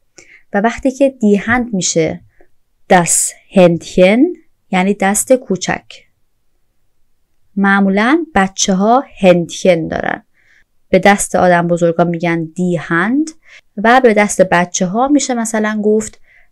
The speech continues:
داس هندهن. البته به یک دونه دست دوستان، این زینگولار هستش، یک دونه دست. توجه کنید که دی هند آش اوملاوت نداره و وقتی که، و وقتی که این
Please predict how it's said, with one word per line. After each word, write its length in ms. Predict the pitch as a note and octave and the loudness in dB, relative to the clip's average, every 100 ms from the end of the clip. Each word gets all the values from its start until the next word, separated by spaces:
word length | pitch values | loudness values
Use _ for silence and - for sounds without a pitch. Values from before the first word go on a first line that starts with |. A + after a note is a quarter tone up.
| _ | _
داس 440 | F3 E3 G#3+ - - | 2 2 2 -4 -8
هندهن. 720 | - C4 A3 G#3+ - - F3+ - _ - - - - - _ | -2 2 2 0 -4 -4 -6 -20 _ -20 -8 -6 -6 -8 _
البته 440 | F#3+ F#3 F3+ F3+ A3+ | 2 4 4 2 2
به 140 | G#3+ | 4
یک 340 | F#3+ G3 G3 - | 4 4 2 -2
دونه 220 | D#3+ D#3+ | -2 -2
دست 280 | - D#3+ - | -2 -4 -6
دوستان، 400 | D#3+ - E3 - | -6 -4 -6 -2
این 300 | G#3+ B3 A#3 | 0 2 2
زینگولار 640 | F#3 F#3 E3+ F3 F3+ F3+ | 0 0 2 2 4 2
هستش، 600 | - D3+ - E3+ - - | -2 -8 -6 -6 -6 0
یک 240 | F#3 F3+ - | 0 0 -6
دونه 220 | - B1+ | -10 -8
دست. 360 | C2 - - _ - - _ _ _ _ _ _ - - - | -8 -8 -10 _ -20 -20 _ _ _ _ _ _ -20 -20 -6
توجه 320 | - F#3 F3+ | 0 2 2
کنید 200 | A3 G3+ | 0 0
که 100 | F#3+ | 0
دی 320 | F3+ - F3+ E3 | -4 -4 -4 -2
هند 440 | E3 F#3+ C4+ D#4 - _ _ _ | -4 -2 -4 -8 -16 _ _ _
آش 300 | G3+ F#3 - - | 0 2 0 -4
اوملاوت 580 | F3 E3+ F3 D#3+ D#3+ - | -4 -2 -2 -2 -4 -6
نداره 640 | E3+ E3 F3 G3 A#3 C#4 E4+ _ - - - _ - | -2 0 0 0 0 0 -4 _ -20 -20 -20 _ -2
و 160 | G3 | 2
وقتی 340 | G#3 B3+ - F#3+ | 2 0 -2 -6
که، 400 | - E3+ E3+ - - - _ _ _ _ _ _ _ - - _ | -2 -2 -2 -6 -20 -20 _ _ _ _ _ _ _ -20 -20 _
و 100 | G3 | 0
وقتی 280 | G3 A3+ - | 0 0 -2
که 140 | A#3 G3+ | -2 -2
این 160 | G3+ | -4